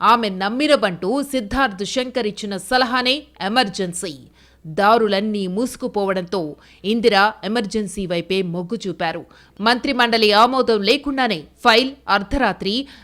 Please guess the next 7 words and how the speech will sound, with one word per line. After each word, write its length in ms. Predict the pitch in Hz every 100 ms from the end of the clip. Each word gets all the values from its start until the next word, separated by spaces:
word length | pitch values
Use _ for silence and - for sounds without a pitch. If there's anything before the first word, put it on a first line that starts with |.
| -
రాష్ట్రపతి 720 | 180 240 - 233 202 185 196
ఫక్రుద్దీన్ 640 | 262 269 262 269 202 233 196
అలీ 240 | 208 302
వద్దకు 360 | 247 180 185 220 -
చేరింది. 380 | 208 208 180 165 - _ -
పెద్దగా 380 | 190 180 208 185
ఆలోచించకుండానే 960 | 170 254 269 262 285 277 277 285 311